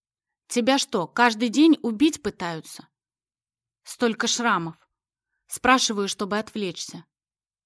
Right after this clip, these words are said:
Мне всё же пришлось зашивать его рану. Ему было не с руки. Довольно мерзкое занятие, кстати говоря. Не представляю, как этим ежедневно занимаются врачи. На меня то и дело накатывала тошнота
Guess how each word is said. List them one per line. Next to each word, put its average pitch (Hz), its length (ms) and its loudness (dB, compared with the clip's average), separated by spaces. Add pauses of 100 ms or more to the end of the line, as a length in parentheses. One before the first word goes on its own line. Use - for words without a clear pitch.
(240)
Мне 262 300 6
всё 294 200 0
же 262 140 0
пришлось 247 560 -2
зашивать 220 580 -4
его 208 200 -4
рану. 190 360 -4 (540)
Ему 214 300 -2
было 220 220 -2
не 214 140 -2
с - 140 -8
руки. 190 460 -8 (760)
Довольно 208 480 0
мерзкое 190 480 -4
занятие, 185 640 -4 (420)
кстати - 380 -6
говоря. 190 580 -4 (280)
Не 214 100 -4
представляю, 233 680 -2
как 170 220 -8
этим 180 240 -8
ежедневно 185 540 -4
занимаются 180 560 -6
врачи. 170 560 -8 (360)
На 202 140 -4
меня 233 300 4
то 254 180 0
и 233 80 2
дело 247 300 0
накатывала 196 580 -4
тошнота 196 680 -6